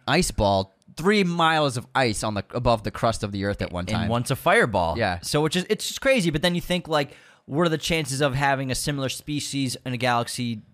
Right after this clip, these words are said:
Speaker 2: a distant galaxy? Sure, I'll give you that, but, like, to have the species be exactly like humans?
Speaker 1: Yeah.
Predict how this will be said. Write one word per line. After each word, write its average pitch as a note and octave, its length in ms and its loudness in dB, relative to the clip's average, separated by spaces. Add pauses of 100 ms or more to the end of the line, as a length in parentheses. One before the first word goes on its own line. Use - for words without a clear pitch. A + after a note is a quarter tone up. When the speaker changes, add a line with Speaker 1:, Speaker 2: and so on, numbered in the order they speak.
(180)
Speaker 2:
a C3 60 0
distant B2+ 320 -4
galaxy? A#2 340 0
Sure, D3+ 320 0
I'll C#3 120 4
give A#3 160 -2
you B2 80 -2
that, C#3 200 4
but, - 200 0
like, C#3 180 -6 (260)
to E3+ 80 0
have F3 240 2
the E3+ 80 -2
species F3 540 -4
be E3 160 -2
exactly D3 640 -4
like C#3 180 -2
humans? D#3+ 440 -2
Speaker 1:
Yeah. F#2+ 220 0